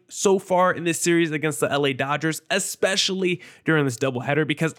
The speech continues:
I don't know who I wanna start with first. I guess I'll start with Merrill Kelly since he's the bigger name, but he got absolutely tortured by the L A Dodgers in his first couple innings. I mean, Merrill Kelly was only able to make it through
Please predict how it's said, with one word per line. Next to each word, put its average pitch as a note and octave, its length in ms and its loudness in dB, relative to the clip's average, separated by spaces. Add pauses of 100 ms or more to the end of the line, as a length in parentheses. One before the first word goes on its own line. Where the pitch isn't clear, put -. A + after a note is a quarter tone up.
I G3+ 100 -2
don't A3 140 -8
know F3+ 160 0
who D#3 160 -2
I D3+ 100 2
wanna C#3+ 240 -2
start B2+ 320 0
with A2+ 160 -6
first. D3+ 400 0
I C#3+ 140 0
guess D#3 260 -2
I'll D#3+ 100 -6
start D3 260 0
with B2+ 140 -2
Merrill C3+ 220 -2
Kelly C#3+ 400 -4 (240)
since E3+ 280 0
he's D#3 160 2
the C3+ 60 2
bigger C#3 300 2
name, D3+ 240 -2
but C#3+ 240 0 (260)
he C#4 140 2
got C#4 300 0
absolutely F3+ 760 2
tortured E3+ 880 2 (220)
by D3 160 2
the D3 100 0
L C#3+ 160 2
A C3+ 80 2
Dodgers B2+ 520 0
in C#3+ 100 -2
his B2 160 -2
first C#3 260 -2
couple A#2 220 -4
innings. C#3+ 380 -2
I B2+ 80 -2
mean, C3+ 280 0
Merrill F3 280 0
Kelly D#3 280 2
was B2 160 2
only C3+ 360 0
able B2+ 160 -4
to B2 80 -10
make B2+ 180 -2
it C3 140 -2
through B2+ 240 2